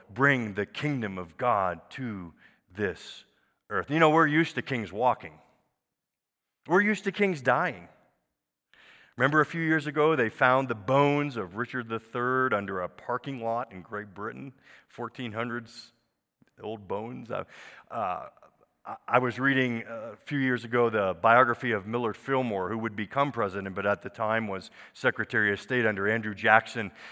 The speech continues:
And, uh, he told the story about Mount Vernon had become very run down at that point in time, and even George Washington's grave had been to, had been broken into, and they fired the,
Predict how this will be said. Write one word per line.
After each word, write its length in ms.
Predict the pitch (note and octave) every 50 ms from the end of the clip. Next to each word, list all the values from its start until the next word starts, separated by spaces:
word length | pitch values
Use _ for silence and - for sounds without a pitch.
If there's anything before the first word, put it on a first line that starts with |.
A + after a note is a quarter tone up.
| - - -
And, 280 | B2 A2+ G#2+ G#2+ G#2
uh, 120 | G#2+ G#2 G2+
he 100 | G#2 G#2
told 360 | G2+ - B2+ B2 A#2+ A#2 G#2
the 80 | G2 G2
story 420 | - - - C#3+ C#3 C#3 C3+ C3
about 420 | A#2+ G#2+ G2+ A2+ G#2+ G#2+ - - - - - - - - _ _ _
Mount 320 | - A#2+ B2+ C3 B2+ A2+ G2
Vernon 360 | A2 C3 C#3 C#3 C#3 B2+ A#2
had 180 | G#2+ A#2 A2
become 320 | A2 A#2 - - B2 A2+ G#2+
very 240 | G2 B2 C3+ C3+ B2+
run 260 | A2+ A#2 A#2 A#2 A2
down 380 | A#2 B2 C3+ C#3+ C#3 C3 A#2
at 120 | G#2 G2 -
that 200 | A2 G#2+ - -
point 200 | A#2 A2+ G#2 G#2
in 100 | G2+ F#2+
time, 320 | - G#2+ G2 G2 F#2+ G2
and 100 | G2+ G#2+
even 240 | A#2+ C3+ A#2+ A#2 A2
George 300 | F#2+ A2 A#2 A2+ G#2 F#2+
Washington's 540 | A2+ A2+ A2+ A2+ - A2+ G#2+ G#2 G2+ F#2+ F2+
grave 400 | E2+ F#2 A2 A#2+ C#3 D3 B2+ G2+
had 160 | G2 F#2 F#2
been 220 | G#2 G#2 G#2 G2+ F#2
to, 220 | - A2+ G#2+ F#2+ - - - - -
had 160 | - A#2 G#2
been 120 | G#2+ G#2 G2+
broken 380 | F2+ A2+ A#2+ A#2+ - A#2 G#2
into, 380 | A2 A#2+ B2 A#2+ - A2+ G2+ G2
and 120 | G2 F#2+ - - - - - -
they 120 | - A#2+
fired 580 | A2+ - - - C3+ C3 C3+ C#3 C3+ B2+ A2+ G#2
the, 180 | A2 G#2+ G#2